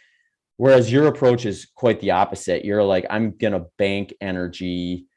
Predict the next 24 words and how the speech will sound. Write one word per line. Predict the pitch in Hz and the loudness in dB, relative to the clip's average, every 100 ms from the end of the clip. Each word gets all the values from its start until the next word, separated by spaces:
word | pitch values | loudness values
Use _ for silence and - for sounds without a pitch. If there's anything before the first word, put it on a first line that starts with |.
| _ _ _ | _ _ _
probably | - 131 135 120 | 0 2 4 2
both | 107 101 - | 0 -2 -2
physically | 110 104 98 101 | -2 -2 -4 -4
and | 95 | -4
mentally, | 92 - 104 | -6 -2 0
I | 101 | 2
would | 104 | 0
imagine, | 104 104 107 113 107 - - | -2 -4 -4 -4 -6 -8 -8
and | 98 95 | -6 -2
then | 95 92 - | -2 -2 -2
unleash | 110 101 104 104 - | -4 -4 -4 -6 -4
it | 90 - | -6 -6
in, | - 95 | -6 -6
like, | 92 87 - | -4 -4 -6
the | |
back | 87 90 90 90 - _ _ - | -4 -2 0 -2 -8 _ _ -2
third | 110 101 95 | 0 0 -2
to | - | -6
quarter | - 104 95 95 90 | -8 -4 -2 -2 -4
or | 87 | -4
so | - 95 | -2 0
of | 95 | 0
a | 90 | -2
race | 90 90 87 85 | -2 0 -2 -6